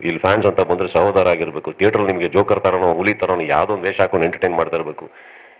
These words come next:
Please ask me how am I, who are you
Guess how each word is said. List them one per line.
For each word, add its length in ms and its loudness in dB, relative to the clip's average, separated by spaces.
Please 200 2
ask 320 0
me 160 0
how 100 0
am 100 0
I, 140 0
who 120 4
are 200 0
you 80 0